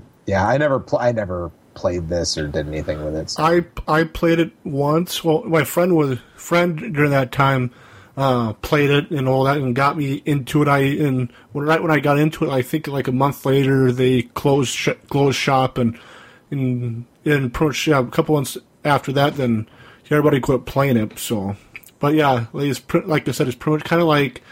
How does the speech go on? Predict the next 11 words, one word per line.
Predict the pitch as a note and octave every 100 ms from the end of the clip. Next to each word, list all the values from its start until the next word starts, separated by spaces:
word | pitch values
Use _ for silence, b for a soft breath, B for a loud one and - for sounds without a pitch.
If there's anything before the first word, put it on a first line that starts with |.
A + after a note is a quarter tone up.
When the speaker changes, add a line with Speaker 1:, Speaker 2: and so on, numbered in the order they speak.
| B B B B
Speaker 2:
way | D3 F3
it's | -
kinda | - E3+
like | B2+
Supercard | - E3+ C#3+ A#2+ B2+ B2
now, | C3 B2+
but | A#2+ B2+ B2
a | E3
lot | C#3+ E3+
more | B2+
detailed. | A#2+ B2+ - A2 G2